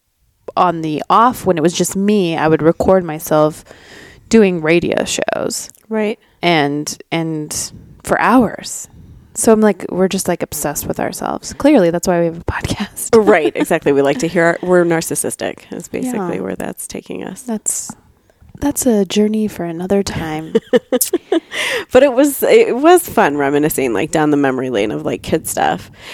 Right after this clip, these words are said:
Speaker 2: So another thing we were, you, what were you gonna say?
Speaker 1: Well,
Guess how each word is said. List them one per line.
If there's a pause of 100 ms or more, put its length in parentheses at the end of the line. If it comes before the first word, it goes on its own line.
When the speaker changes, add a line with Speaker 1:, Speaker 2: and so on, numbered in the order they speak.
(120)
Speaker 2:
So
another
thing
we
were, (440)
you, (160)
what
were
you
gonna
say? (200)
Speaker 1:
Well,